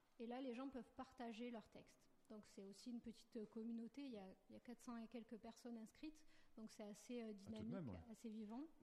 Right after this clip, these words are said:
Speaker 2: Tous les âges, un petit peu, ou bien c'est, euh, qui, qui, justement, a envie de se faire former comme ça, ou bien se faire accompagner, du moins ?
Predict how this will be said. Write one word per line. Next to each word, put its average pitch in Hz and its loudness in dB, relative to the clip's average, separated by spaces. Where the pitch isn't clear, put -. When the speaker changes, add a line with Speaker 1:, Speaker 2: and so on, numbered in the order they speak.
Speaker 2:
Tous 123 2
les 120 4
âges, 185 2
un 180 2
petit 147 -2
peu, 170 -2
ou 196 2
bien 120 4
c'est, 113 -2
euh, 104 4
qui, 98 0
qui, 131 0
justement, 107 2
a 104 4
envie 90 2
de - -4
se 85 -2
faire 82 -4
former 85 2
comme - -4
ça, 82 -2
ou 95 -4
bien 78 2
se - -4
faire 78 2
accompagner, 76 0
du - -6
moins ? 82 -2